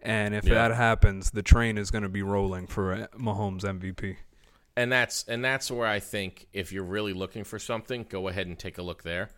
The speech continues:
Speaker 2: because, uh, I, I think that there's some options that you could, uh, y-, you know, kinda, kinda try to get with. Um, the last one I wanted to put out there, it's interesting. I don't know if it's, um,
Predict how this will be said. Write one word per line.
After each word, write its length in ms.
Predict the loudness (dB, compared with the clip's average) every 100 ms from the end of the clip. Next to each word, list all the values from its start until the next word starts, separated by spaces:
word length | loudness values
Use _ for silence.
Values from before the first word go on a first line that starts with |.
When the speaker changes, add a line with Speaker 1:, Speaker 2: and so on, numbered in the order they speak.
| _ -20 -20 _ -12
Speaker 2:
because, 720 | -10 -2 -2 -2 -4 -8 -12 -8
uh, 240 | -6 -6 -8
I, 280 | -10 -10 -10
I 40 |
think 280 | -10 -10 -12
that 120 | -14
there's 200 | -12 -12 -10
some 200 | -12 -12
options 540 | -12 -12 -14 -16 -16
that 120 | -18
you 120 | -18 -16
could, 300 | -14 -14 -18 _ _ -20 _ -12
uh, 320 | -10 -10 -12 -16
y-, 80 | -20 -20 -20 -20 _ _ _ _ _ -20
you 100 | -16
know, 180 | -16 -18 -20 _ _ _ -14
kinda, 300 | -10 -10 -12 _ -14
kinda 220 | -12 -12
try 200 | -14 -14
to 80 | -14
get 280 | -14 -14 -14
with. 240 | -18 -18 _ -20 -20 -20 -8
Um, 360 | -6 -4 -8
the 80 | -6
last 380 | -2 -2 -2 -2
one 180 | -2 0
I 60 |
wanted 240 | 0 0 -2
to 80 | -2
put 200 | 0 0
out 280 | 0 -2
there, 180 | -2 0
it's 240 | -2 -6 -4
interesting. 720 | -4 -4 -6 -8 -4 -4 -4
I 120 | -4 -2
don't 200 | -2 -2
know 280 | 0 0 -2
if 180 | -2
it's, 360 | -4 -4 -6 -10 -8
um, 580 | -6 -4 -4 -8 -12